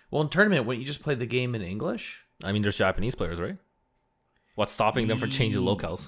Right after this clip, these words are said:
Speaker 1: That's actually a really good point, because that would change, like, their literacy.
Speaker 2: Yep.
Speaker 1: Like, I,
Speaker 2: Oh, I
Speaker 1: 'cause
Speaker 2: can't
Speaker 1: otherwise,
Speaker 2: read
Speaker 1: I'd, I'd
Speaker 2: English.
Speaker 1: imagine.
Speaker 2: <laughs>
Speaker 1: Well, I mean, I, it might be easier for them to look at the English and know what it is versus the Japanese,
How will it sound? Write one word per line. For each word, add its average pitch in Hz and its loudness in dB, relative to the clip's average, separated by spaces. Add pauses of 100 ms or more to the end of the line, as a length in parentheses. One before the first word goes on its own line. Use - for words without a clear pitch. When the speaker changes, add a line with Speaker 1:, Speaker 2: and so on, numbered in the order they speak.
Speaker 1:
That's 175 8
actually 180 6
a 175 6
really 147 0
good 143 -4
point, 147 -2
because 120 0
that 151 10
would 196 4
change, 196 6
like, 170 0
their 160 2
literacy. 151 0
Speaker 2:
Yep. 98 2 (240)
Speaker 1:
Like, 139 -2
I, 147 4
Speaker 2:
Oh, 139 4
I 135 4
Speaker 1:
'cause 139 2
Speaker 2:
can't 214 8
Speaker 1:
otherwise, 139 6
Speaker 2:
read 131 0
Speaker 1:
I'd, 139 -4
I'd 120 4
Speaker 2:
English. - 0
Speaker 1:
imagine. 135 -4
Speaker 2:
<laughs> - -20 (1000)
Speaker 1:
Well, 127 0
I 143 2
mean, 147 -2
I, 131 -2 (200)
it 135 -4
might 190 4
be 147 -8
easier 139 0
for 123 -4
them 120 -2
to 123 -4
look 113 -2
at 117 -8
the - -14
English 101 -6
and 98 -8
know 101 0
what 95 -2
it 92 -4
is 95 -4
versus 95 -8
the 95 -12
Japanese, 92 -8